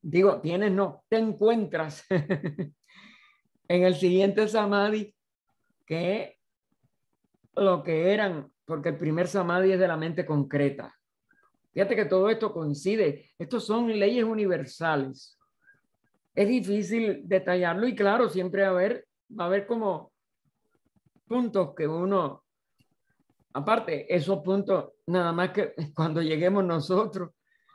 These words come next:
al Dharma Mega Samadhi, como le llaman en el Oriente, a, a salir de, del,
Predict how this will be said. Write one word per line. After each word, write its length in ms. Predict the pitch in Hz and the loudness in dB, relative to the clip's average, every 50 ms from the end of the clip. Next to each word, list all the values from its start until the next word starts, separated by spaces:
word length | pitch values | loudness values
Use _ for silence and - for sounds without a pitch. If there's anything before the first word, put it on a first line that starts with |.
| _ | _
al 220 | - - 156 151 156 | -4 -2 -2 0 2
Dharma 320 | 185 180 180 180 180 180 | 2 2 4 4 2 2
Mega 280 | 175 190 190 196 214 196 | 4 2 2 2 2 0
Samadhi, 540 | - 190 180 165 175 190 202 208 208 196 185 | 0 0 0 0 0 0 2 2 2 0 0
como 220 | - 170 160 160 | -2 -4 -4 -4
le 120 | 160 156 | -4 -4
llaman 360 | 160 160 170 175 180 180 180 175 | -4 -4 -4 -2 -2 -2 -2 -2
en 60 | 170 | 0
el 80 | 165 165 | 0 0
Oriente, 520 | 165 165 170 175 185 196 190 185 185 165 | 0 2 2 0 0 -2 -2 -2 -2 -2
a, 220 | 160 147 143 147 - - - - _ _ _ _ _ - - _ _ | 0 -2 -2 -4 -8 -18 -20 -20 _ _ _ _ _ -20 -20 _ _
a 120 | - 170 180 | 0 0 0
salir 440 | - 185 165 165 175 202 196 208 180 | 2 2 2 2 4 4 4 6 6
de, 400 | 190 185 165 151 139 135 - - _ _ _ _ _ _ _ _ _ _ _ _ _ - 180 185 180 - - | 6 6 6 6 4 0 -6 -16 _ _ _ _ _ _ _ _ _ _ _ _ _ -20 -20 -20 -18 -6 0
del, 920 | 165 165 160 160 156 156 151 147 147 143 139 135 135 127 123 120 - - | 2 2 2 2 0 -2 0 0 0 0 0 0 -2 -2 -4 -8 -12 -18